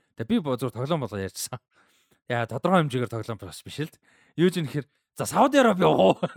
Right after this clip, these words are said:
<laughs> Тэ, Сауди Араби тэр хөлн бүгд хайж байгаа мөнгнөөс нь авъя, олж авъя, тэ. Яа, тоглоом л д-, ихэнх байна. Гэхдээ зүгээр одоо чинь тэрэн дээр би яг moral ethic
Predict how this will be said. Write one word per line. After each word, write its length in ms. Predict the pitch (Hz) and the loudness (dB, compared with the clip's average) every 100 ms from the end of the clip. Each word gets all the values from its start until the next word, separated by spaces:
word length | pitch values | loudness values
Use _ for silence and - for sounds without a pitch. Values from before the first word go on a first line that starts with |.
| - _ | -12 _
<laughs> 400 | _ _ - 285 | _ _ -12 0
Тэ, 160 | 233 - - | 0 0 -10
Сауди 400 | - 247 320 320 | 0 2 4 6
Араби 320 | 269 254 269 | 6 4 2
тэр 160 | - 208 | 2 4
хөлн 240 | 262 269 | 4 2
бүгд 160 | 208 - | -6 0
хайж 240 | 185 185 | 0 2
байгаа 160 | 240 208 | 0 2
мөнгнөөс 480 | 175 190 208 220 233 | 0 0 -2 -2 0
нь 80 | |
авъя, 480 | 151 139 139 147 139 | 0 0 -4 -2 0
олж 160 | 151 - 143 | 0 -2 -6
авъя, 320 | 147 147 139 | -6 -2 -4
тэ. 240 | - 143 - - - _ _ - | -2 -6 -8 -20 -20 _ _ -10
Яа, 80 | 95 | -8
тоглоом 400 | 120 127 196 - | -6 -2 -2 -2
л 0 | |
д-, 160 | _ _ _ _ _ _ _ _ - | _ _ _ _ _ _ _ _ -14
ихэнх 320 | 110 139 113 | -8 -8 -8
байна. 80 | 90 _ _ _ _ _ | -10 _ _ _ _ _
Гэхдээ 240 | 139 135 | -6 -2
зүгээр 240 | 247 247 208 | 2 4 4
одоо 140 | 196 | 2
чинь 160 | - 202 | -2 -2
тэрэн 240 | 165 190 | 0 0
дээр 80 | 220 | 0
би 160 | 175 190 | 2 0
яг 80 | 151 | 2
moral 320 | 147 165 151 | 0 0 0
ethic 400 | 143 - - | -2 -2 -10